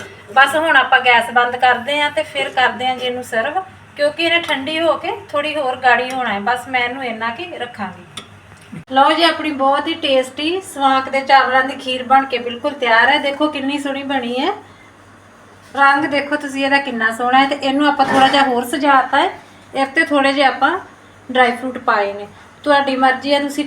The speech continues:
ਜਿਹੜਾ ਮਰਜ਼ੀ ਇਹ 'ਚ ਡਰਾਈ ਫਰੂਟ ਪਾ ਸਕਦੇ ਹੋ, ਜੋ ਵੀ ਤੁਸੀਂ ਖਾਣਾ ਪਸੰਦ ਕਰਦੇ ਹੋ। ਬੜੀ ਆਸਾਨੀ ਨਾਲ ਬਣ ਕੇ ਤਿਆਰ ਹੁੰਦੀ ਹੈ, ਦਸ ਪੰਦਰਾਂ ਮਿੰਟਾਂ ਵਿੱਚ ਬਹੁਤ ਹੀ ਟੇਸਟੀ ਖੀਰ ਬਣ ਕੇ ਤਿਆਰ ਹੁੰਦੀ ਹੈ। ਹਾਂਜੀ, ਇਹ ਸੀ ਮੇਰਾ ਤਰੀਕਾ ਸਵਾਂਗ ਦੇ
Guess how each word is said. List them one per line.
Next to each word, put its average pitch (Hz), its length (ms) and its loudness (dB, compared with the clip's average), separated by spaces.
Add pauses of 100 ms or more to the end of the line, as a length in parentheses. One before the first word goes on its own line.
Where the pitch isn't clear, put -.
ਜਿਹੜਾ 262 340 2
ਮਰਜ਼ੀ 269 340 0
ਇਹ 285 60 2
'ਚ 285 120 -4
ਡਰਾਈ 240 300 -2
ਫਰੂਟ 247 260 -10
ਪਾ 208 180 4
ਸਕਦੇ 220 380 -4
ਹੋ, 285 40 0
ਜੋ 254 200 0
ਵੀ 254 80 -4
ਤੁਸੀਂ 269 280 -8
ਖਾਣਾ 233 280 -2
ਪਸੰਦ 214 420 -2
ਕਰਦੇ 226 360 -2
ਹੋ। 294 80 2
ਬੜੀ 269 220 -2
ਆਸਾਨੀ 254 360 0
ਨਾਲ 262 180 2
ਬਣ 294 180 2
ਕੇ 277 120 -2
ਤਿਆਰ 247 380 0
ਹੁੰਦੀ 277 220 -2
ਹੈ, 285 80 0
ਦਸ 269 280 2
ਪੰਦਰਾਂ 277 280 0
ਮਿੰਟਾਂ 269 300 0
ਵਿੱਚ 277 200 -4
ਬਹੁਤ 240 280 -4
ਹੀ 277 60 -8
ਟੇਸਟੀ 240 420 -8
ਖੀਰ 233 240 -8
ਬਣ 240 240 -2
ਕੇ 262 140 -10 (580)
ਤਿਆਰ 214 280 0
ਹੁੰਦੀ 214 220 -10
ਹੈ। 196 120 -14 (1080)
ਹਾਂਜੀ, 262 400 0
ਇਹ 320 260 0
ਸੀ 349 80 -6
ਮੇਰਾ 285 240 2
ਤਰੀਕਾ 320 380 -2 (340)
ਸਵਾਂਗ 285 360 0
ਦੇ 302 120 -8